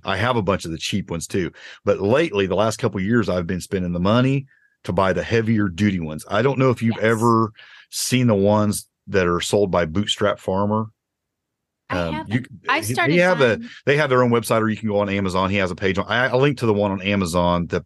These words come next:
Speaker 1: his page on Amazon, and
Speaker 2: Okay.
Speaker 1: he's got, the trays are really thick,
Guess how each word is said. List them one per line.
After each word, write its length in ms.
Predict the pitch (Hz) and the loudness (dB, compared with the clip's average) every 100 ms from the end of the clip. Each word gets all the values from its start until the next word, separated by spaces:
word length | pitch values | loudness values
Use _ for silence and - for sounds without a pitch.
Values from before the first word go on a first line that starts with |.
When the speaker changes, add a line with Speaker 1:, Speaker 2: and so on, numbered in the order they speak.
| - | -4
Speaker 1:
his 160 | 101 | -4
page 420 | 98 - 104 95 90 | -2 0 0 0 -2
on 160 | 87 | -4
Amazon, 600 | 90 98 95 104 104 107 107 - - - - | -2 -2 0 0 0 -2 -6 -16 -18 -16 -4
and 300 | 104 101 92 | 0 0 0
Speaker 2:
Okay. 140 | - | 0
Speaker 1:
he's 180 | 110 95 | 0 -2
got, 300 | - 107 92 95 95 - - _ | -4 -4 -4 -8 -10 -12 -20 _
the 140 | 107 | -4
trays 520 | 104 - 123 123 127 95 | -2 0 2 4 2 0
are 80 | 80 | -2
really 380 | 85 104 117 | 0 2 2
thick, 420 | 113 - 107 104 | 0 2 2 0